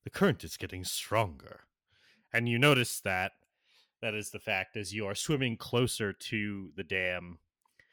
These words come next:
that the force of the, uh, the turbines is pushing against you guys, but you are, uh, strong enough to keep ahead of it, and you get closer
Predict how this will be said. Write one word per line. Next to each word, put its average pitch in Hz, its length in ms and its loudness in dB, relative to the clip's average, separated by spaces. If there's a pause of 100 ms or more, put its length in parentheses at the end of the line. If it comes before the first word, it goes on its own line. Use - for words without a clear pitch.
(300)
that 98 400 -4
the 95 460 -4 (160)
force 127 500 -2
of 101 280 -6
the, 95 440 -4 (760)
uh, 107 280 -2 (100)
the 107 220 -4 (120)
turbines 104 920 0
is 95 680 -6 (600)
pushing 113 480 -4
against 104 400 -6
you 95 80 -10
guys, 92 260 -2
but - 200 -6
you 139 120 2
are, 113 140 2 (340)
uh, 98 140 -2
strong 110 400 2
enough 98 280 -2
to 92 320 -4 (680)
keep 127 240 -4
ahead 104 220 -2
of 95 100 -2
it, 95 140 -4 (100)
and 98 160 -8
you 92 60 -8
get 104 260 -6
closer 92 720 -4